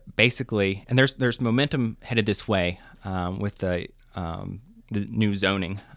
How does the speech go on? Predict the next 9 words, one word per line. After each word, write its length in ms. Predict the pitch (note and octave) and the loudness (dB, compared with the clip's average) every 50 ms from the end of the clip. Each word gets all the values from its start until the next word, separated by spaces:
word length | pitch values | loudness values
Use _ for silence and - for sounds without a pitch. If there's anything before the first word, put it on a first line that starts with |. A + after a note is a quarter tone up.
| - - | -6 -2
um, 540 | F#2+ F2+ E2+ E2+ E2 F2+ F#2+ G2+ G2+ F#2+ - - - - - - - - - - - - _ _ _ - | -2 0 0 -2 -4 -4 -6 -6 -6 -8 -8 -12 -20 -20 -20 -20 -20 -20 -20 -20 -20 -20 _ _ _ -6
um, 540 | F#2+ F2+ F2 E2 D#2+ D#2+ F2 F#2+ F#2 F#2+ - - - | -4 -4 -2 -2 -2 -4 -6 -6 -8 -10 -12 -8 -6
the 60 | G#2+ | -6
development 460 | G2 F2+ G2 G2 G#2 G2 G2 F#2 F2 | 0 2 4 4 4 4 2 0 0
ordinance, 500 | - F#2 F2+ F2 F2 F2 F2 - - - | 0 0 0 0 -2 -4 -4 -4 -4 -6
the 100 | - F#2 | -4 -4
U 80 | F#2 F2+ | -4 -4
D 180 | F2+ F2 E2 | -2 -2 -2
O, 300 | F2+ F#2 F2+ F2 E2+ E2+ | 0 0 0 0 -2 -4